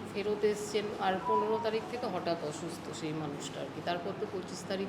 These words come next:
চলে গেলেন। মানে, আমাদের কাছে ভীষণই বেদনাদায়ক, আর ওনার মায়ের তো অনেকটা এজ হয়েছে,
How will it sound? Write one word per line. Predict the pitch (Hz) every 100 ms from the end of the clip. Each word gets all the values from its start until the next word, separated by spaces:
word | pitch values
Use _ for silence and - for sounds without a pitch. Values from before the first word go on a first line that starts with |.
| -
চলে | 160 156
গেলেন। | 143 - - - - - 233
মানে, | 226
আমাদের | 202 226 254
কাছে | 254 262
ভীষণই | 226 226 254 254 262 254 240
বেদনাদায়ক, | 202 220 233 240 233 247 262
আর | 220 202
ওনার | 208 220 220
মায়ের | 208 208 220 -
তো | 240
অনেকটা | 233 233 -
এজ | 233 247 254
হয়েছে, | 302 330 339 285